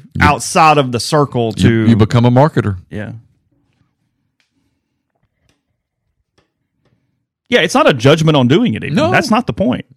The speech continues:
Speaker 2: You just become a marketer.
Speaker 1: It's just not true.
Speaker 2: No. Of course not. Not yet. Um, maybe four or five years from now,
Speaker 1: Oh,
Speaker 2: sure.
Speaker 1: sure. Win a
Speaker 2: But,
Speaker 1: couple more.
Speaker 2: but
Speaker 1: We'll talk.
Speaker 2: today, no.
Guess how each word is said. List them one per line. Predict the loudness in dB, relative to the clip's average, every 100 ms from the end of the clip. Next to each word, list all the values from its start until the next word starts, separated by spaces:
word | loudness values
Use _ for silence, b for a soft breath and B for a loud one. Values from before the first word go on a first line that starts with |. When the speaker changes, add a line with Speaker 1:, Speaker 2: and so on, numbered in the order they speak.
| _
Speaker 2:
You | -18
just | -18 -20 -16
become | -8 -4
a | -2
marketer. | -2 -4 -6 -6 -8
Speaker 1:
It's | -8
just | -4
not | -6 -6
true. | -8 -8 -8 -10 -6
Speaker 2:
No. | -4 -4 -8 -14 _ _ _ _ _ _ _ _ _ _
Of | -4
course | -4 -4
not. | -10 -10 -10
Not | -4
yet. | 0 0 0 -8 _ _ _ _ _ _ _ _ _ _
Um, | -6 -6 -4
maybe | -2 -4
four | -6 0 4
or | 4
five | 2 2 4
years | 2 2
from | -2
now, | -4 -4
Speaker 1:
Oh, |
Speaker 2:
sure. | 0 2 2
Speaker 1:
sure. | 2 0
Win | 2 2
a | 4
Speaker 2:
But, |
Speaker 1:
couple | 2 2
more. | 0 0
Speaker 2:
but | 2 0
Speaker 1:
We'll | 0
talk. | 2
Speaker 2:
today, | 2 4 2 -2
no. | -6 -6 -6 -8